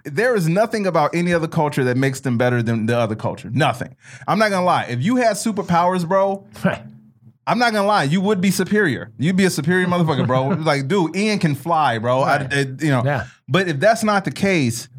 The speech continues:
Speaker 1: we have to come back to being the, in recognizing humanity. Humanity is the only thing that matters, man, at the end of the day. And once we get back to that, we will understand how to treat each other. Our kids will understand how to treat each other and all of that.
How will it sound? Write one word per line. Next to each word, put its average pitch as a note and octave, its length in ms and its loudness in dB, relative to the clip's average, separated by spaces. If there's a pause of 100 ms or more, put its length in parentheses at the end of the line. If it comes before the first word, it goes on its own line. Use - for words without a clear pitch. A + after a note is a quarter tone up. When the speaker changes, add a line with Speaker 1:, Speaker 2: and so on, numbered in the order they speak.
Speaker 1:
we E3 120 0
have F#3+ 260 2
to F3 40 -4
come E3 220 0
back D#3 180 2
to C#3 100 -2
being C3+ 560 0
the, C3 120 2 (400)
in B2+ 160 2
recognizing C3+ 560 2
humanity. A#2 520 2
Humanity F3 640 2
is C#3+ 120 2
the C3 80 2
only D#3+ 240 0
thing D#3+ 240 -2
that C#3+ 100 -2
matters, D3+ 400 2
man, B2+ 300 0
at B2 140 0
the C3 80 -2
end D3 180 0
of C#3+ 80 0
the D3 80 0
day. D3 360 0 (300)
And A#2+ 160 2
once E3+ 180 0
we G#3 80 0
get G3 160 0
back G3 220 0
to G#3+ 120 -4
that, E3 320 2 (280)
we C#3+ 160 2
will E3+ 120 2
understand D3 440 0
how C#3 80 4
to A#2 100 0
treat F3 240 0
each F3+ 140 0
other. F#3 300 0
Our A2 120 0
kids E3 300 0
will D#3+ 120 0
understand D#3+ 440 0
how E3+ 80 4
to D#3 100 -2
treat E3 220 0
each D#3+ 140 -2
other D#3 340 0
and C3+ 120 0
all D3+ 200 2
of C3 80 2
that. G#2 200 -2